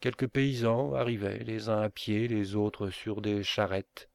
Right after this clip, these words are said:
recouvertes d'une toile grossière,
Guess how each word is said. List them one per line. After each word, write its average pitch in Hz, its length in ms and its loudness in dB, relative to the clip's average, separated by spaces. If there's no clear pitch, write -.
recouvertes 107 680 0
d'une 107 400 -2
toile 104 320 2
grossière, 101 760 -4